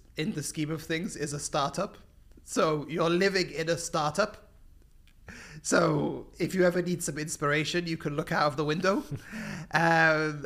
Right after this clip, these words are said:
and it's a startup that, you know, especially with Dubai, it's a startup that wasn't necessarily, uh, backed by the biggest V C funds. Uh, you know, Dubai has, you know, some natural resources, but certainly not as much as,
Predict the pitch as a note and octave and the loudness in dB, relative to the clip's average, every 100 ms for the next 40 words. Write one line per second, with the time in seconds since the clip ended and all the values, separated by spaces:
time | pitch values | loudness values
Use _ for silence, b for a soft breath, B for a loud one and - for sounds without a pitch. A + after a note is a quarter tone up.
0 | - F3 F3+ E3 F3 D#3 - F#3 F3 F3+ | 0 2 4 2 0 0 2 2 4 2
1 | F3 - E3 E3 - - - - - E3+ | 0 2 2 2 0 -16 -20 -20 -8 -4
2 | D3+ C3+ - F#3 D3+ E3 D3 C#3 C#3+ D3 | -2 -2 0 0 2 0 -2 -2 0 4
3 | D3 C#3 B2+ C3 - D#3+ D#3 - D3 - | 4 2 -2 -8 -2 2 2 0 -6 0
4 | C#3+ B2+ - - - D#3 F#3+ E3+ E3+ - | 0 0 -8 -20 -2 4 6 4 0 -6
5 | - - - - - E3+ E3 D#3+ F3+ E3+ | -20 -20 -20 -6 2 2 2 4 6 6
6 | E3 D#3 D3 C#3+ - A#2+ D#3 D#3 - F3 | 6 4 2 -2 -4 -4 -2 -4 -4 0
7 | A3 F#3+ - - F#3 F#3 F3+ F#3 C4+ - | 2 2 0 2 4 4 2 0 0 -2
8 | A3 G3+ F#3+ G#3+ C4 A#3 A3+ D3+ C3+ - | -4 -4 -2 0 2 2 2 -4 -10 -10
9 | - - G3+ G3 F3 - - F#3+ A3+ F#3 | -12 -2 2 4 2 6 8 8 6 0
10 | F3+ C#3+ E3 D#3+ C3 B2+ D#3 C3+ - D3 | -2 4 4 4 0 -2 -2 -4 -8 -6
11 | A#2+ A#2+ - F#3 F#3 F3+ F3 B2 A#2+ D3+ | -4 -2 2 6 6 4 0 -2 -2 0
12 | C#3+ D3 C#3 C#3 C#3+ C#3+ - F3 F3 G#2+ | 2 2 2 2 2 2 2 -2 -4 -10
13 | - C#3+ B2 C3 C3 A#2+ - C3+ C3+ B2+ | -6 -6 -6 -8 -8 -10 -12 -6 -6 -4
14 | C3 C3 - A#2+ | -4 -6 -6 -6